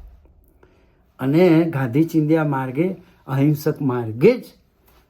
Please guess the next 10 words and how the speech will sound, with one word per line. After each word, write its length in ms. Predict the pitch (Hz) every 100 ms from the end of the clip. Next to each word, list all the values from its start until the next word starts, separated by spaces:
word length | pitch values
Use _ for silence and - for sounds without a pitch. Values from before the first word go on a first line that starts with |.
| _ _ _
આંદોલન 500 | 139 139 147 143 143
કરવાના. 460 | 143 139 139 180 202
ગાંધીજી 460 | 160 135 143 135
બહુ 200 | 147 135
મોટું 320 | 131 123 123
શસ્ત્ર 400 | 107 117 110 -
આપી 400 | 127 107 - 147
ગયા 220 | 151 156 151
છે 200 | - 160 _ _ _ _ _ _ - - _ _ _ _ _ _ _ _ _ _ -
અહિંસાનું 880 | 127 123 135 135 143 147 160 170